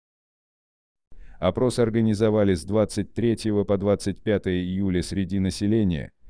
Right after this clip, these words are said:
старше восемнадцати лет во всех областях Украины,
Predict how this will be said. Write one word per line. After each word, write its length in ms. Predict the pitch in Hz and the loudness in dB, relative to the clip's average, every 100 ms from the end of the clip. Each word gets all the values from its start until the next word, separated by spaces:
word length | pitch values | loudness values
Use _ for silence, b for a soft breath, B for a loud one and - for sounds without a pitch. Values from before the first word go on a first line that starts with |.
| b b | b b
старше 440 | - 127 120 131 | -2 0 0 0
восемнадцати 760 | 120 110 120 117 110 - 98 104 | 0 0 2 2 2 -2 -4 0
лет 240 | 107 98 | 2 2
во 140 | 98 90 | 0 -2
всех 260 | - 95 | -2 -2
областях 560 | 92 95 95 - 98 - | -2 0 -2 0 -2 -4
Украины, 640 | 85 98 104 104 80 | -6 -2 0 0 -2